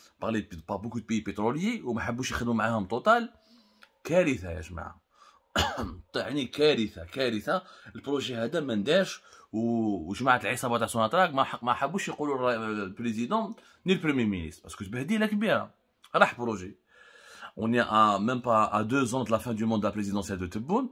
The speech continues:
Tebboune va se retrouver, va terminer son mandat présidentiel sans aucun projet. On a brassé du vent. Hein, et pendant ce mandat présidentiel, on n'a fait que brasser du vent, faire des promesses, retarder des projets et saboter le pays. وهنا تبون doit absolument demander des comptes. جماعة تاع سوناتراك. راهو يحمي فيهم جماعته، l'entourage تاع تبون. قلتها لك يا تبون.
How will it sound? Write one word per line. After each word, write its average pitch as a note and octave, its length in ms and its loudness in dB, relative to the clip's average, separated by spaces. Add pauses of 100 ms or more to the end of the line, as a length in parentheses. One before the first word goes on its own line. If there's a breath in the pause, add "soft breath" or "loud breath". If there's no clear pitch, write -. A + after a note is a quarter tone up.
(120)
Tebboune D3+ 240 -2
va B2+ 100 0
se C3 100 0
retrouver, B2 320 2
va A2+ 100 4
terminer C3+ 300 0
son B2 120 0
mandat B2 240 6
présidentiel A#2 460 -2
sans - 140 -6
aucun G#3 180 -2
projet. A#2+ 400 -4 (1700 loud breath)
On C3 100 0
a C3+ 80 8
brassé D#3 340 4
du E3+ 120 2
vent. G#2+ 300 -2
Hein, C3 140 0
et B2+ 60 0
pendant C#3+ 280 0
ce C3 100 -4
mandat C#3 280 2
présidentiel, B2 560 0
on C#3+ 80 0
n'a C3 120 0
fait A3+ 160 -2
que C#3 140 -6
brasser E3 480 0
du D3 180 -4
vent, A2+ 360 -2
faire F3 220 -2
des D3+ 100 -2
promesses, B2 640 -2 (180 soft breath)
retarder D3+ 520 0
des B2+ 100 0
projets A#2 380 0
et G3 40 2
saboter D#3+ 460 0
le C3+ 120 2
pays. E2+ 300 -6 (840 soft breath)
وهنا G#2+ 220 -2
تبون C3+ 340 -2
doit A2 160 4
absolument A2 400 0
demander G#2 340 2
des B2 100 0
comptes. F3+ 300 0
جماعة A2+ 220 -4
تاع C#3+ 100 -6
سوناتراك. C#3+ 520 -2
راهو G#2+ 120 -2
يحمي A2 260 -2
فيهم G#2 280 -2
جماعته، G#2 420 0
l'entourage G#2+ 380 -2
تاع G2 80 -6
تبون. C3 340 -6
قلتها C3 260 -4
لك B2+ 160 -6
يا C3 60 -2
تبون. F#2+ 360 -10